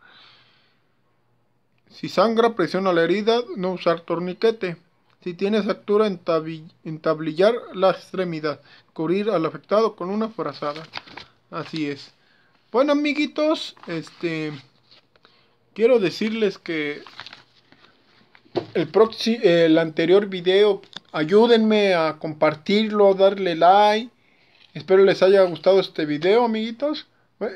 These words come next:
Y gracias por suscribirse, los que vengan, bienvenidos. Así es.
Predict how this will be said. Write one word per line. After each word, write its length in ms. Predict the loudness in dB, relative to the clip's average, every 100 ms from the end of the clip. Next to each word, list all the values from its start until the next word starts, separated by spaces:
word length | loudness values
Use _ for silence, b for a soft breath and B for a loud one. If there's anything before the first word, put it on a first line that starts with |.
| -14 -20 _
Y 540 | -6 -2 -2 -2 -2 -2
gracias 460 | 0 0 -2 -10
por 240 | -12 -16 -16
suscribirse, 1040 | -18 -12 -8 -6 -6 -4 0 0 0 -2
los 160 | -6 -10
que 160 | -10
vengan, 580 | -6 -8 -8 -10 -10 -10
bienvenidos. 600 | -10 -8 -8 -10 -12 -18
Así 140 | -8 -8
es. 160 | -8